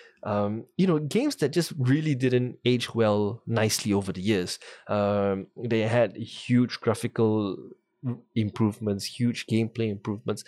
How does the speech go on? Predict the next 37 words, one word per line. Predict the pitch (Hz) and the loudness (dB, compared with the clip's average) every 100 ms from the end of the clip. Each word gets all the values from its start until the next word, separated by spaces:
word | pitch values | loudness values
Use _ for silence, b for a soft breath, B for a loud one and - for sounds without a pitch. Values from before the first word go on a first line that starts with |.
| B B | B B
and | 190 | -2
they | 247 | -2
even | 254 294 - _ | -4 -6 -8 _
added | 123 139 - | 0 0 0
a | 107 | -2
lot | 101 117 117 | 0 2 2
of, | 98 - - | 0 -6 0
you | 127 | 2
know, | 101 | 2
minor | 101 110 107 | 2 0 0
details | 98 107 95 98 - | -2 -4 -2 -2 -2
within | 95 - 90 | -6 -6 -8
the | |
game | 92 113 104 - B B | -4 -2 -2 -4 B B
that | 113 98 _ - | 0 0 _ -2
made | 123 120 131 139 | 2 4 4 4
it | 127 _ _ _ _ _ | 2 _ _ _ _ _
feel | - - 127 123 | -14 -2 4 4
like | 107 101 - | 4 2 0
you're | 107 | -4
playing | 98 - 107 107 110 | -4 -4 -2 0 -2
this | 107 104 - - b b b _ - | -2 -2 -2 -8 b b b _ -4
on | 110 | -2
the | 98 | -2
current | - 107 110 101 | 0 0 2 0
gen | 104 107 | 0 0
console | - 95 - 101 | -2 -2 -2 -2
or | 87 | -4
P | - - | -6 -10
C. | - - 101 - _ _ _ _ _ _ _ _ _ _ _ | -6 -2 -4 -4 _ _ _ _ _ _ _ _ _ _ _
But | 104 95 113 131 120 104 87 82 82 76 - | -6 0 2 4 4 4 2 0 -4 -6 -2
when | 113 113 | 2 2
it | |
comes | - 160 175 | 2 -2 0
to | 104 | -2
remasters, | 98 104 110 85 85 - - - - - _ _ _ _ _ _ _ _ _ _ | 0 0 0 -2 -4 -8 -10 -10 -14 -16 _ _ _ _ _ _ _ _ _ _
I | 139 147 165 175 | 0 2 4 0